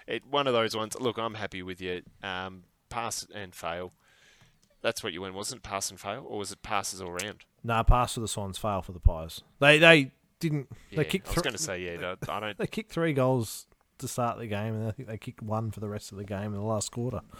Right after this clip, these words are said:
Speaker 1: What, yeah, exactly. You can't be
Speaker 2: Um,
Speaker 1: doing that. So, no, I'm, I'm fully on board with you there. Happy to, uh, join you. To the big game, Hawthorn versus North Melbourne. It, it's changed this podcast. You're as sprightly as I've seen you doing this episode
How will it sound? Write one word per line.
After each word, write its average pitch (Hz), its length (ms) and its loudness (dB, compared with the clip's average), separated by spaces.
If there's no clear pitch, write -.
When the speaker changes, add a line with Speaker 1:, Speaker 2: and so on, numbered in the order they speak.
Speaker 1:
What, 110 220 -8
yeah, 107 240 -2
exactly. 87 500 -8
You 92 80 -14
can't 110 280 0
be 107 60 -2
Speaker 2:
Um, 101 40 -2
Speaker 1:
doing 82 260 -10
that. 80 240 -14
So, 92 320 -4
no, 107 120 -6
I'm, 113 440 -4
I'm 123 140 -4
fully 117 300 -6
on 92 120 -8
board 90 240 -8
with 87 160 -14
you 90 80 -8
there. 95 240 -4
Happy 101 240 -12
to, 92 240 -8
uh, 90 240 -6
join 107 240 -8
you. 107 160 -6
To 170 100 4
the 180 100 8
big 135 220 2
game, 104 360 -2
Hawthorn 120 720 -4
versus 101 480 -4
North 98 280 -10
Melbourne. 92 540 -8
It, 107 200 -8
it's 127 240 -4
changed 156 360 0
this 110 140 -4
podcast. 101 640 -4
You're 156 240 2
as 127 80 -2
sprightly 98 520 0
as 95 140 -6
I've 92 140 -6
seen 110 300 -4
you 101 120 -6
doing 90 300 -8
this 87 200 -8
episode 101 520 -6